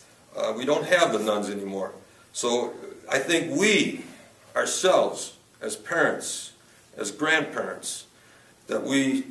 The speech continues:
we share a goodness with them and, and, and show our faith to the young ones. So, uh, I know it's, it's a general term, but I really feel we have to go back to our youth, and,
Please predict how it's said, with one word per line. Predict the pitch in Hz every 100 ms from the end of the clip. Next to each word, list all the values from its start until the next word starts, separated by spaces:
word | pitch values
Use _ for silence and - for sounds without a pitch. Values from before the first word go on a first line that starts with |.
| 131
we | 139
share | 147 - 175 170 -
a |
goodness | 185 160 110 - - - - - 104
with | 110 110
them | 117 95 - - - - - 113
and, | 113 113
and, | 110 110 113 113 - - - - -
and | 117
show | - 185 185 131
our | 110
faith | - 127 113 - - - - -
to | 113
the | 104
young | 110 98
ones. | 92 - - - - - _ _ _
So, | - 113 113 110 -
uh, | - - -
I | 135
know | 156 170 147
it's, | - - - -
it's | - -
a | 110
general | - 151 151 120
term, | - 156 131 104
but | 98 113 113 120
I |
really | 123 165 156
feel | - 147 143 123 - - -
we | 123
have | 143 143
to | 143
go | 123 120
back | 131 123
to | 123 117
our | 107
youth, | 117 147 131 - -
and, | 117 113